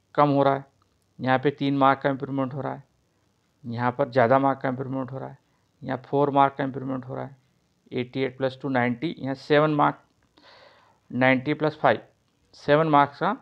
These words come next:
इम्प्रूवमेंट हुआ, यहाँ फ़ोर मार्क का इम्प्रूवमेंट हुआ है, यहाँ टू मार्क्स का है। यानी सबसे ज़्यादा इम्प्रूवमेंट किस में हुआ है? मैथ्स में।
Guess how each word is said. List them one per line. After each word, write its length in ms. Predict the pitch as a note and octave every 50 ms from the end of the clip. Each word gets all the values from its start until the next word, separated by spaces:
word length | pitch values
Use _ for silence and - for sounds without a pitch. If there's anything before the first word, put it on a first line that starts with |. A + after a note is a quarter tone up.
| _ _ _ _ _ _ _ _ _ _ _ -
इम्प्रूवमेंट 480 | - C#3+ C3 C#3 B2+ A#2+ B2+ A#2+ -
हुआ, 140 | - A2+ A2+ - - _ _ _ _ _ _ _ _ -
यहाँ 200 | C3+ B2 C3+ C#3 C#3 -
फ़ोर 180 | D#3 D#3 D3
मार्क 200 | C#3 C#3+ C#3 C3 C3
का 60 | C#3+
इम्प्रूवमेंट 340 | C#3 C3 C3+ C3 C3+ C3+ C3
हुआ 80 | C3+ C#3
है, 120 | C#3+ - _ _ -
यहाँ 340 | A#2+ A#2+ B2 C#3 F3 A3+ _ _ _ _ _ _ _ _ _ _ _ _ _ _ _ -
टू 140 | - G#3+ G3
मार्क्स 280 | E3 C#3 B2+ A#2+ - -
का 60 | A#2+
है। 200 | A2 A2+ - -
यानी 140 | B2 C#3 C#3+
सबसे 240 | - D3+ C#3+ -
ज़्यादा 240 | - E3+ D#3+ D3+ D#3+
इम्प्रूवमेंट 400 | D#3 D#3 C#3+ D3 D3+ D3+ D#3 D3
किस 200 | C#3 D3+ D3 -
में 60 | D#3+
हुआ 260 | D#3 D3+ C#3+ D3+ D3+ D3+
है? 140 | D#3+ G3 A#3+ - _ _ _ _ _ _ -
मैथ्स 340 | - C3 C#3+ C#3 B2 B2+ -
में। 160 | A2 - D3